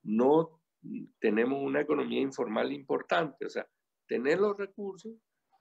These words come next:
pero no tener la forma de llegarle a todos. Entonces, la única manera que tenemos para, para sobrevivir y para su-, seguir subsistiendo adecuadamente es que gradualmente la economía empieza a funcionar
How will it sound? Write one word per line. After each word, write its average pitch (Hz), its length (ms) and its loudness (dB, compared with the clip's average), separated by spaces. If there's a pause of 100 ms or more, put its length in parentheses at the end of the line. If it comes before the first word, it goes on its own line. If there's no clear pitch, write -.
pero 131 220 2
no 147 200 -4
tener 143 300 -4
la 156 120 -4
forma 135 380 -4
de 151 100 -4
llegarle 120 520 -2
a 98 100 -10
todos. - 440 -16 (360)
Entonces, 156 600 -2 (100)
la 123 180 -4
única 175 500 -4
manera 160 600 -4
que 135 100 -6
tenemos 123 500 -6
para, 110 360 -8 (240)
para 110 180 -6
sobrevivir 101 760 0
y 127 160 -10
para 104 340 -4
su-, - 200 -16
seguir 104 280 -6
subsistiendo 123 680 -2
adecuadamente 135 920 0
es - 160 -6 (420)
que 117 100 -4
gradualmente 123 800 0
la 156 120 -8
economía 131 640 -10
empieza 156 640 -8
a 185 40 -6
funcionar 104 800 -8